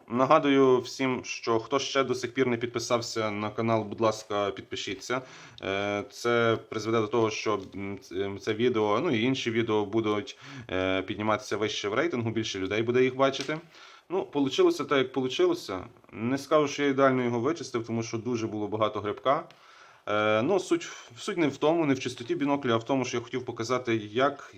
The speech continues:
я вийшов з положення і як я дістав лінзи. Звичайно, трошки по-варварськи це все я робив, ну, інакше я не знав, як це зробити. Якщо у вас є якісь, е, свої методи, або хтось знає, як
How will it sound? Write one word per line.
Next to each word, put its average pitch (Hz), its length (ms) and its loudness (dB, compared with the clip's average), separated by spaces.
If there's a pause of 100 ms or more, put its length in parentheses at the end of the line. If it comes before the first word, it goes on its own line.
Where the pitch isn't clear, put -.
(100)
я 117 220 6
вийшов 95 360 0
з - 60 -12
положення 117 520 0
і 95 100 -6
як 110 220 -2
я 110 180 0
дістав 104 460 -2
лінзи. 82 360 -8 (380)
Звичайно, 156 380 2
трошки 127 480 2
по-варварськи 139 1040 2
це 131 100 0
все 123 220 -2
я 123 120 4
робив, 120 400 2 (180)
ну, 110 480 0
інакше 113 760 0 (180)
я 113 120 0
не 101 120 -2
знав, 104 200 -2
як 131 120 -2
це 139 80 -2
зробити. 127 360 0
Якщо 104 280 -2
у 110 40 0
вас 107 320 0
є 104 180 -2 (480)
якісь, 101 480 -6
е, 98 340 0
свої 110 380 2
методи, 104 380 0
або 98 200 0
хтось 107 240 -2
знає, 101 420 0
як 104 380 -2